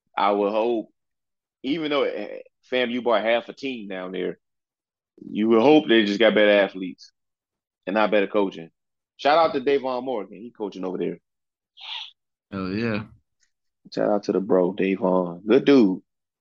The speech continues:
Speaker 1: Good dude. Random Davon Morgan story. Um, he was at the Suns thing in the spring.
Speaker 2: Oh, you met
Speaker 1: Just
Speaker 2: him there?
Speaker 1: giving out, just giving out T-shirts at the end of the night. Just, "Bro, you want a T-shirt?" Just giving <laughs> out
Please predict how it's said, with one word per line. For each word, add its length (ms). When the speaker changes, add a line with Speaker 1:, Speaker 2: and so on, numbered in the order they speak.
Speaker 1:
Good 220
dude. 420
Random 520
Davon 440
Morgan 340
story. 480
Um, 580
he 120
was 180
at 160
the 80
Suns 580
thing 340
in 140
the 60
spring. 560
Speaker 2:
Oh, 160
you 140
met 160
Speaker 1:
Just 100
Speaker 2:
him 60
there? 160
Speaker 1:
giving 220
out, 280
just 240
giving 260
out 220
T-shirts 640
at 120
the 100
end 180
of 60
the 80
night. 280
Just, 200
"Bro, 120
you 100
want 140
a 20
T-shirt?" 360
Just 160
giving 240
<laughs> 0
out 120